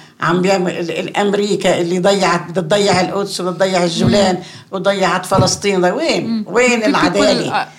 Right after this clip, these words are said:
Speaker 1: أين
Speaker 2: like America
Speaker 1: العدالة؟
Speaker 2: are pretending that they are with the poor people, they are with the oppressed people, but they're doing the opposite.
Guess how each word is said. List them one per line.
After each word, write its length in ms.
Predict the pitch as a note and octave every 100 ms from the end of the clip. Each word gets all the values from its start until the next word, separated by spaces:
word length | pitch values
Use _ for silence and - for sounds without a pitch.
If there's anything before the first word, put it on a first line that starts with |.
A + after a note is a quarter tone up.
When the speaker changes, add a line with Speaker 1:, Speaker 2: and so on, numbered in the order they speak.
| - A3 A3
Speaker 1:
أين 180 | B3+
Speaker 2:
like 20 | A#3+
America 40 |
Speaker 1:
العدالة؟ 680 | A3 A3+ B3 A#3 A#3+ A#3+ B3
Speaker 2:
are 40 |
pretending 460 | A#3 A#3+ B3 A#3 A3+
that 220 | A3 A3
they 140 | A3+ -
are 520 | A3 A3+ A3 G#3+ G#3
with 120 | G#3+
the 80 | G3+ -
poor 160 | A#3 A#3
people, 320 | A#3 A3+ A3
they 100 | A3
are 100 | A3+
with 80 | G#3+
the 80 | G#3+
oppressed 300 | B3 B3 -
people, 360 | A#3 A#3 A3 G#3+ - _ -
but 120 | A3
they're 200 | A#3 A#3 A#3+
doing 180 | A#3+ A3
the 80 | G3+
opposite. 540 | G#3 G3+ F3+ F#3